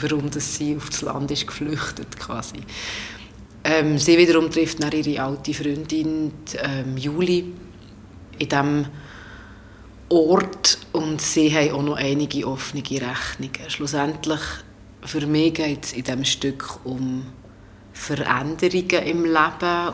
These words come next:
um vielleicht zu Veränderungen manchmal forciert zu werden und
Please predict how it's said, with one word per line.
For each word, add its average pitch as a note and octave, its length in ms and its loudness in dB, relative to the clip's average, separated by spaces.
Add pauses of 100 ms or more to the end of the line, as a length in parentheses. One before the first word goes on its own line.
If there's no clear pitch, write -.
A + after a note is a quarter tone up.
um C3+ 440 -6 (140)
vielleicht - 600 -6
zu E3 100 0
Veränderungen D#3 920 -2
manchmal C#3+ 460 -4 (880)
forciert F#3+ 800 4
zu - 140 2
werden F3+ 720 4 (420)
und D#3+ 840 0